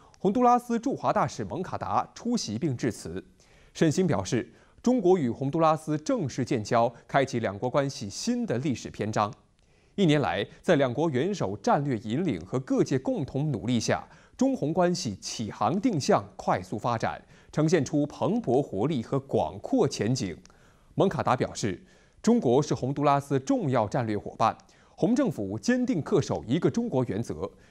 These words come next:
相信两国在基础设施建设、能源、通信等领域合作必将取得丰硕成果。二零二三年三月，中国和洪都拉斯正式建立外交关系。建交以来，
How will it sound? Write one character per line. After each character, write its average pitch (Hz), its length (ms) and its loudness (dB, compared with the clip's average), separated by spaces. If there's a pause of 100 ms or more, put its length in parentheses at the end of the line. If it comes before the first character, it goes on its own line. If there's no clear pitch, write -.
(120)
相 208 180 4
信 196 140 0
两 98 160 -2
国 110 240 0
在 135 240 2
基 214 180 -6
础 107 160 -8
设 156 160 -4
施 180 160 0
建 185 220 0
设、 107 260 -2 (260)
能 147 280 2
源、 131 380 -2
通 247 260 -2
信 240 180 0
等 127 160 -2
领 117 140 -4
域 107 160 0
合 101 240 0
作 127 260 0 (240)
必 247 240 4
将 131 240 0
取 90 220 -8
得 101 260 0 (220)
丰 190 400 2
硕 175 240 -2
成 - 260 -10
果。 92 220 -8 (1600)
二 190 120 6
零 185 120 4
二 175 80 6
三 170 140 2
年 120 160 0
三 139 160 2
月， 123 240 -2 (220)
中 233 180 2
国 156 160 2
和 151 140 -2
洪 135 100 0
都 170 140 -2
拉 156 120 4
斯 160 300 -2
正 185 320 2
式 123 220 0
建 131 200 0
立 104 160 -4
外 135 160 0
交 117 160 2
关 117 220 2
系。 - 180 -12 (400)
建 254 160 2
交 247 160 4
以 147 100 -2
来， 95 240 -4